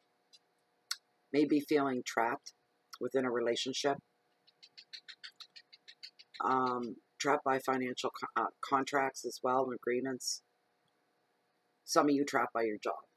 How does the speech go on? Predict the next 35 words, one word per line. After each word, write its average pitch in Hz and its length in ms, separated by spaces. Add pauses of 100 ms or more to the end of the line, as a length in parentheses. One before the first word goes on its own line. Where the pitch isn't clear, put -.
You 120 120
just 120 200
feel 131 140
like 117 160
there's 110 180
no 113 100
way 98 160 (100)
out. - 1200
Um, 117 480 (680)
you're - 140
feeling 208 260
like 180 160
you 147 80
have 139 160
little 120 220 (100)
power 110 360 (720)
at 117 140
this 139 160
time 131 480
when 127 120
it 131 80
comes 131 360
to 127 280
your 117 380
money 117 300 (100)
flow. 131 340
If 113 200
you - 60
could - 140
change 127 420
things, 120 300
you 104 80
would 101 140
change 131 480 (920)
things. 143 480